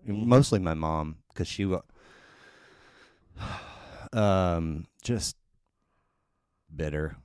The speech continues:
Speaker 2: you know,
Speaker 1: Yeah.
Speaker 2: like, uh, angry, often working two jobs, you know, like, this is hard. Um, and, uh,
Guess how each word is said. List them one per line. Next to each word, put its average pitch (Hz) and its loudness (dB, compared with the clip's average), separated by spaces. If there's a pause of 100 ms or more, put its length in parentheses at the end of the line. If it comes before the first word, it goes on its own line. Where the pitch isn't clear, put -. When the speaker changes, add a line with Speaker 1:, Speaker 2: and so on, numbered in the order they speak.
Speaker 2:
you 90 -4
know, 80 0
Speaker 1:
Yeah. 78 0
Speaker 2:
like, 78 -4 (140)
uh, 90 -10 (880)
angry, 95 0
often 87 0
working 92 -2
two 98 -2
jobs, 87 0
you 90 -4
know, 82 0
like, 80 -4
this - -6
is 90 -6
hard. 87 2 (520)
Um, 78 0
and, 76 -6 (100)
uh, 73 -4